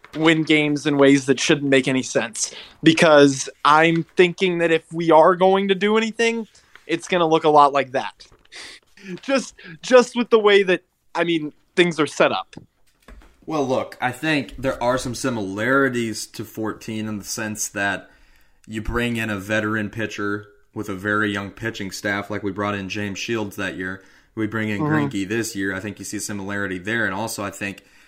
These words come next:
Speaker 2: you're looking at a team outside of Perez right now that's very contact and speed oriented, just like it was in two thousand and fourteen. And you're also looking at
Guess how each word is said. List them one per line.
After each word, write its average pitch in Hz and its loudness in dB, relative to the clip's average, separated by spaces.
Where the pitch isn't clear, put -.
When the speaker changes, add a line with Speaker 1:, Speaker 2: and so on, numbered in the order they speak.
Speaker 2:
you're 113 -8
looking 117 -4
at 104 -2
a 101 -4
team 117 -6
outside 107 -2
of 98 -8
Perez 107 -2
right 95 -4
now 95 -8
that's 95 -10
very 104 -2
contact 110 -4
and 92 -10
speed 110 -6
oriented, 101 -6
just 110 -8
like 104 -6
it 85 -6
was 98 -6
in 92 -12
two 101 -8
thousand 92 -8
and 90 -12
fourteen. 101 -10
And 104 -6
you're 98 -4
also 113 -4
looking 101 -8
at 95 -8